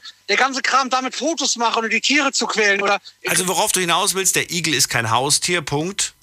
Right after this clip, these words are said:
Speaker 2: Und genau aus dem Grund hat er
Speaker 1: Richtig,
Speaker 2: zu
Speaker 1: der
Speaker 2: Hause
Speaker 1: Igel ist
Speaker 2: nichts
Speaker 1: kein
Speaker 2: zu tun.
Speaker 1: Haustier. Der,
Speaker 2: Okay.
Speaker 1: der, der, der Tiger, die, die, die Schlange, der ganze exotische Kram ist alles kein Haustier.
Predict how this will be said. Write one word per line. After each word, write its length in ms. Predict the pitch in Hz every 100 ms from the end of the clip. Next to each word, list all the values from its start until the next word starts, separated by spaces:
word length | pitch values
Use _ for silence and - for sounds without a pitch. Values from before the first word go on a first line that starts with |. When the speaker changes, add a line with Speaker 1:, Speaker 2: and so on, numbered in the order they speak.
| _ _
Speaker 2:
Und 280 | 135 139 -
genau 240 | 131 123 123
aus 100 | -
dem 160 | 127
Grund 140 | 123 120
hat 60 |
er 40 | 269
Speaker 1:
Richtig, 160 | 262
Speaker 2:
zu 60 | 240
Speaker 1:
der 100 | -
Speaker 2:
Hause 140 | 269
Speaker 1:
Igel 80 | 302
ist 80 | 262
Speaker 2:
nichts 140 | 277
Speaker 1:
kein 20 | 254
Speaker 2:
zu 60 |
tun. 180 | 285 294
Speaker 1:
Haustier. 140 | 269 247
Der, 120 | 220
Speaker 2:
Okay. 260 | - - - -
Speaker 1:
der, 140 | 214 -
der, 80 | 240 - - -
der 160 | 247
Tiger, 540 | - 302 330 269 247 220
die, 260 | 220 220
die, 220 | 185 220 220
die 200 | 226 -
Schlange, 460 | 262 285 311 262
der 100 | 247
ganze 280 | 247 294 277
exotische 500 | 262 - 311 254 262
Kram 320 | - 277 277
ist 80 | 233
alles 220 | 277 285
kein 180 | 190 -
Haustier. 460 | 320 - - 160